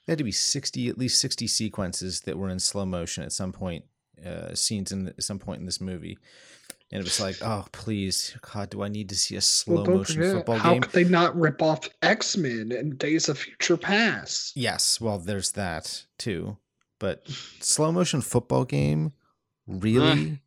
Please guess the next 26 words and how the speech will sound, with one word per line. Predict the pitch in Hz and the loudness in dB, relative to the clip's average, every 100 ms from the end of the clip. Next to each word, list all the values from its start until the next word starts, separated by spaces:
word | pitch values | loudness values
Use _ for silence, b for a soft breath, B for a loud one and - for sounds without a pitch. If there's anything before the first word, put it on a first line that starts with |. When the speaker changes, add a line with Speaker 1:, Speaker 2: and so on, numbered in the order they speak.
| _ _ _ | _ _ _
Speaker 1:
Do | 123 104 | 2 2
I | |
really | 92 87 101 117 120 | 2 0 0 2 2
need | 123 113 | 2 0
to | 113 | 0
see | - 113 | 0 0
a | |
slow | - 117 | -2 -2
motion | 110 120 120 | -2 -2 -6
football | - 107 113 | -6 -4 -2
game? | 107 110 110 | 0 0 0
Speaker 3:
That's | 107 | -2
true. | 104 95 | -8 -10
You | 117 | -8
cut | 147 123 | -2 0
out | 110 | 0
all | 107 | -2
the | 101 | -4
slow | - 101 | -6 -4
motion, | 98 131 - 95 | -2 -4 -2 -4
you | |
might | 92 87 | -4 -4
save | - 92 | -2 -2
yourself | 85 95 85 | -2 -4 -4
ten | - 92 | -4 -2
minutes. | 98 117 - - | 0 0 -2 -8